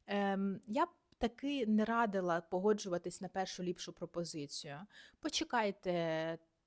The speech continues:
пропозиції, яка буде вам цікава.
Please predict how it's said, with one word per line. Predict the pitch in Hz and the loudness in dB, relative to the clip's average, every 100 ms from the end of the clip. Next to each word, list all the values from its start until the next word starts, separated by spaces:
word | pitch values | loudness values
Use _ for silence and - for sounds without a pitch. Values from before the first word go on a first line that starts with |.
| _ - | _ -8
пропозиції, | - 208 220 220 415 440 - 202 175 | -6 -2 -2 0 -2 -2 -4 -2 -2
яка | 165 170 233 226 220 202 - | -2 -2 0 2 4 0 -2
буде | 208 202 196 190 | -6 -4 -2 -2
вам | 175 175 175 _ _ _ _ _ - | -2 -2 -4 _ _ _ _ _ -10
цікава. | - - 190 156 139 139 - | -8 -6 -6 -6 -6 -10 -14